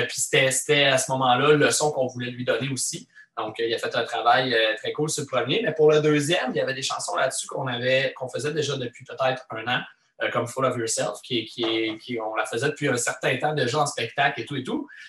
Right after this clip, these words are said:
Puis, euh, là, on, tu sais, on checkait pour enregistrer un deuxième, puis, euh, parle, parle, genre, jase avec Scott. Scott, il dit, « J'aime ça ce que vous faites, euh, tu sais, je me, je me propose. » Puis là, on a profité,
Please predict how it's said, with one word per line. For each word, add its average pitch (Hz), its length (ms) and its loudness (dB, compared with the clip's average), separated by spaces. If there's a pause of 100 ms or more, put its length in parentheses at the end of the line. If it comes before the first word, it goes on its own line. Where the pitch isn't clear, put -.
(100)
Puis, 214 300 2
euh, 147 280 6
là, 175 140 6
on, 156 120 4
tu - 60 -2
sais, 185 60 2
on 165 80 2
checkait 160 380 2
pour 160 140 0
enregistrer 135 380 2
un - 20 2
deuxième, 147 640 4
puis, 147 420 -4
euh, 117 560 0
parle, 135 240 4
parle, 156 200 6
genre, 127 180 2
jase 139 200 0
avec - 220 -4
Scott. 160 340 6 (320)
Scott, 143 300 0
il - 40 -14
dit, « 123 160 -6
J'aime 123 160 -2
ça 156 120 -2
ce 156 60 0
que 156 100 -2
vous - 100 -4
faites, 180 380 4 (140)
euh, 117 480 0
tu 113 60 -4
sais, 151 140 0
je 127 160 -4
me, 123 240 -2
je 131 120 -4
me 127 100 0
propose. » 175 480 2 (260)
Puis 139 120 -2
là, 170 100 8
on 175 60 6
a 151 80 6
profité, 165 720 0